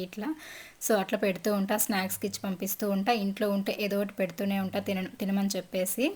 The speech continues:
ఇంక ఇక్కడ మా అమ్మాయి అయితే సాయంత్రం ట్యూషన్‌కి వెళ్ళడానికి మంచిగా ఫేస్ వాష్ చేసుకొని, కాళ్ళు చేతులు కడుక్కొని, ఫ్రెష్‌గా ఉండే. సరే అని చెప్పేసి ఇంకా తన దగ్గరే దీపారాధన అయితే చేపిస్తున్నానండి. సాయంత్రం అయితే దీపం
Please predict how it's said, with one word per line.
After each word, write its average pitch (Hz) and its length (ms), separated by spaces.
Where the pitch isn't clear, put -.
ఇంక 254 180
ఇక్కడ 254 160
మా 233 140
అమ్మాయి 226 320
అయితే 208 240
సాయంత్రం 220 420
ట్యూషన్‌కి 220 400
వెళ్ళడానికి 202 440
మంచిగా 208 400
ఫేస్ 214 280
వాష్ 214 240
చేసుకొని, 208 480
కాళ్ళు 202 320
చేతులు 196 320
కడుక్కొని, 196 360
ఫ్రెష్‌గా 202 440
ఉండే. 190 200
సరే 202 240
అని 196 160
చెప్పేసి 196 400
ఇంకా 220 180
తన 196 240
దగ్గరే 208 320
దీపారాధన 202 520
అయితే 220 180
చేపిస్తున్నానండి. 196 880
సాయంత్రం 196 500
అయితే 190 240
దీపం 202 240